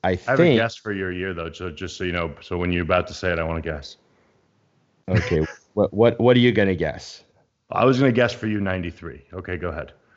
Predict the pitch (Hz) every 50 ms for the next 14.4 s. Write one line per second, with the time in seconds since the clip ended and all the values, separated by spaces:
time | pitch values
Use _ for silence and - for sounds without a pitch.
0 | _ _ _ _ _ _ _ - 107 104 120 135 143 143 135 123 110 104 95 92
1 | 90 110 123 123 120 - - 92 117 117 117 110 - 123 113 95 98 92 - 110
2 | 98 95 90 - - 135 131 131 117 123 117 95 92 - - 113 110 104 - -
3 | 104 101 95 95 87 85 85 82 - 101 95 92 87 85 76 73 85 76 - 95
4 | 87 80 87 82 76 76 85 80 80 78 69 85 87 87 87 85 82 80 - -
5 | - - 90 87 - 85 80 78 80 82 80 80 - 80 80 76 71 78 76 73
6 | - - - 82 80 76 - 69 76 80 78 - - 92 90 82 - 98 90 82
7 | 82 85 78 78 80 - - 92 87 80 76 - - - - - - - - -
8 | _ _ _ 120 123 120 113 120 - - 107 117 127 143 160 156 - - - 127
9 | 113 113 104 101 101 98 95 92 90 90 90 90 90 85 80 78 - _ _ _
10 | _ _ _ _ _ _ _ - 101 113 127 - - 143 120 110 101 98 95 101
11 | 101 92 - - 110 101 90 92 104 95 95 92 87 - - 101 95 92 90 -
12 | 95 90 85 - 107 104 92 95 95 92 92 82 90 87 87 87 87 85 85 80
13 | 80 76 76 - 73 73 71 71 - - _ _ _ _ _ - 80 90 92 98
14 | 98 98 98 92 87 - -